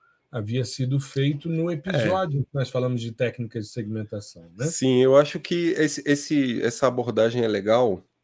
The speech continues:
Speaker 2: porque esses segmentadores, assim, eu tenho, eu tenho certeza que pra muita gente foi coisa nova. Assim,
Speaker 1: Não tenho
Speaker 2: "Caramba,
Speaker 1: dúvida.
Speaker 2: eu nunca tinha visto isso." Mas são segmentadores bem mais clássicos, assim, né? Tem uns que, pô,
Speaker 1: Uhum.
Speaker 2: datam de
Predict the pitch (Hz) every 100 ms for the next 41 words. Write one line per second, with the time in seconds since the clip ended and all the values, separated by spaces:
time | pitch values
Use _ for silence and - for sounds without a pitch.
0 | _ - 113 - - 110 107 104 101 98
1 | 92 90 _ _ - 151 - 147 139 131
2 | 131 113 101 139 120 123 - 127 120 160
3 | 151 135 151 - 196 190 143 139 143 143
4 | 127 135 156 123 117 139 - 143 - 135
5 | 139 170 98 87 _ _ _ _ _ _
6 | - 95 - 98 95 127 143 156 - -
7 | 117 104 104 139 147 147 127 123 - 104
8 | - - - - - 131 170 190 190 185
9 | 180 180 160 143 160 143 170 190 185 -
10 | 147 143 151 - - 110 107 - 120 107
11 | 120 - 113 135 - 170 143 143 143 196
12 | 113 - 135 120 127 120 110 101